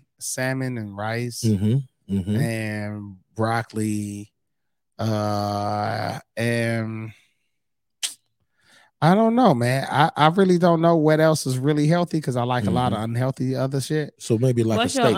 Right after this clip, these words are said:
Speaker 2: like a good
Speaker 3: unhealthy
Speaker 2: steak, like a
Speaker 3: topic?
Speaker 2: small steak, right?
Speaker 1: I wouldn't think health, a steak is healthy, me
Speaker 2: Okay.
Speaker 1: personally.
Speaker 2: Okay.
Speaker 1: So me,
Speaker 2: Okay.
Speaker 1: me personally, I think probably being vegan is, is the probably most healthy
Speaker 3: Plant-based?
Speaker 1: option. Not saying,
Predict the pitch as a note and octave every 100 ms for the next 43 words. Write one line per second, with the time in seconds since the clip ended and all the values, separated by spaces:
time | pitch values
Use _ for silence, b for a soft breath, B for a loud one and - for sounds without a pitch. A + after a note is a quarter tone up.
0 | A3 A#3 G#3+ G#3+ G#3+ G#3+ A#2 G2+ A2+ G#2+
1 | C3 B2+ A2+ - G#2+ G2 G2+ - G3+ A#3+
2 | G#3+ G3 E3+ F3 E3 C#3 C#3 - D#3 C#3
3 | A#2+ D3+ D#3 - - _ _ _ C3 D3
4 | E3+ D3+ - F#2+ - D3+ D3 C3+ A#2 A#2
5 | E3 F#3 D3 G3+ G#3 A3 G#3+ F3+ D#3+ D3+
6 | D#3+ E3+ D#3+ C3+ _ - D#3 D3+ C#3 C#3+
7 | C3+ A2+ B2+ D#3+ E3 D#3 C#3+ C#3+ - B2
8 | A#2 A#2+ C#3+ C3+ B2+ A#2 B2 C#3 - C3+
9 | C3+ C#3 C3 - G#3+ G#3 - G#3+ D#3+ D#3
10 | B B F3+ F#3 F#3+ D#3 C#3+